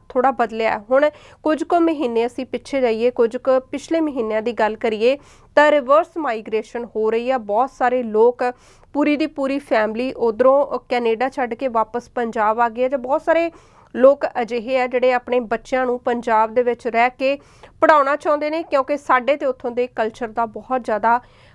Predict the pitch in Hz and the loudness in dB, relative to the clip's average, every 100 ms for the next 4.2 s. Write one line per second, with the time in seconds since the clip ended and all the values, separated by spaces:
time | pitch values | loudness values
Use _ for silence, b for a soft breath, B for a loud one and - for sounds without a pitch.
0 | - - 214 - 262 254 285 349 359 359 | -12 4 4 4 -2 -2 -2 0 0 0
1 | 320 302 330 339 269 233 233 240 - 262 | 2 2 2 -4 -6 -6 -4 -4 -4 -6
2 | 247 226 240 233 254 294 b b b _ | -2 -2 -2 -2 -2 -4 b b b _
3 | 285 302 330 330 - - 262 269 277 240 | 0 2 2 -2 -2 -6 -4 0 2 2
4 | 247 | -2